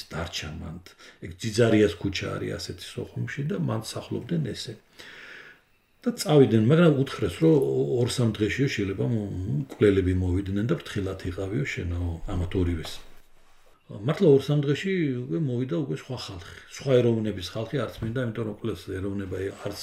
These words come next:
აქვს და, ხო, და თენგო გამოიყვანეს სახლიდან, ხო, და ვოვამ რო ნახა თენგო რომ იყავთ, გამოიქცა ეგა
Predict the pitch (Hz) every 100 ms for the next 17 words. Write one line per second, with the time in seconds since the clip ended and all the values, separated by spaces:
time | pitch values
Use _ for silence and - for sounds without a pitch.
0 | 117 107 98 - 110 101 - - - -
1 | 147 233 196 131 117 170 190 143 135 147
2 | 147 170 185 - 120 123 110 98 98 90
3 | 90 180 202 151 160 131 127 135 117 -
4 | 117 113 117 123 147 196 - 131 139 107
5 | - 101 101 107